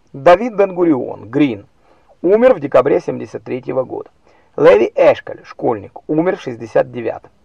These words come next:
Голда Меир, Майерсон, семьдесят пять лет,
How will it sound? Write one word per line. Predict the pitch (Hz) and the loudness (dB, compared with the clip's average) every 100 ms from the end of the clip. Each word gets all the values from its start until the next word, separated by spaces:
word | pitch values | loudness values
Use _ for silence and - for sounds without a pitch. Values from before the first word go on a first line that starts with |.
| _ _ | _ _
Голда | 139 156 170 175 | 0 4 4 4
Меир, | 185 196 117 98 - - | 2 2 2 -2 -14 0
Майерсон, | 135 143 135 - 120 104 _ _ _ _ | 4 6 4 0 -4 -4 _ _ _ _
семьдесят | - 147 127 - 131 | -4 -4 -4 -10 -2
пять | - 156 | 0 4
лет, | 233 262 | 6 4